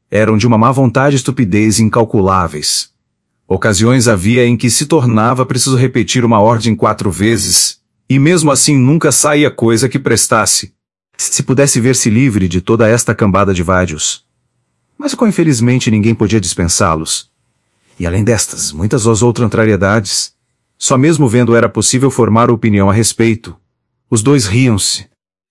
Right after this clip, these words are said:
Era ela quem não sabia ajuizar claramente os fatos e considerava-as falsamente em suas exterioridades. Com efeito, devia-lhe parecer muito boa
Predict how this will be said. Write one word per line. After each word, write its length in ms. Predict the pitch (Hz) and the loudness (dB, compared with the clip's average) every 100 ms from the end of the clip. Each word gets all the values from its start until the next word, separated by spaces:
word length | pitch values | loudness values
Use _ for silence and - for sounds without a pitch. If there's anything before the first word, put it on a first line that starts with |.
| - | -2
Era 160 | 143 | 0
ela 200 | 165 165 | 2 0
quem 200 | - 143 | 0 0
não 180 | 127 143 | 2 2
sabia 460 | 143 139 107 143 135 | 2 0 2 2 2
ajuizar 520 | 110 143 117 113 117 | 2 2 2 2 0
claramente 460 | 143 127 110 120 113 | 0 0 2 0 -2
os 80 | |
fatos 520 | - 104 104 - - - _ | -2 -2 -2 -4 -8 -8 _
e 80 | 113 | -4
considerava-as 760 | - 147 - 151 110 127 131 - | 0 0 2 2 2 2 0 2
falsamente 640 | 123 - 101 104 113 - | 0 2 0 2 0 0
em 80 | 101 | 0
suas 380 | 90 - 147 123 | 0 2 2 2
exterioridades. 1040 | 120 135 123 120 101 85 78 - - - _ _ _ _ _ _ | 0 0 2 0 0 -2 -2 -2 -4 -4 _ _ _ _ _ _
Com 160 | - 196 | -2 0
efeito, 320 | 165 190 185 | 2 0 0
devia-lhe 340 | 131 110 120 113 | 0 2 2 2
parecer 420 | 120 107 - 107 | 0 0 0 2
muito 280 | 110 117 101 | 2 2 0
boa 440 | 90 113 113 123 | 2 2 2 -2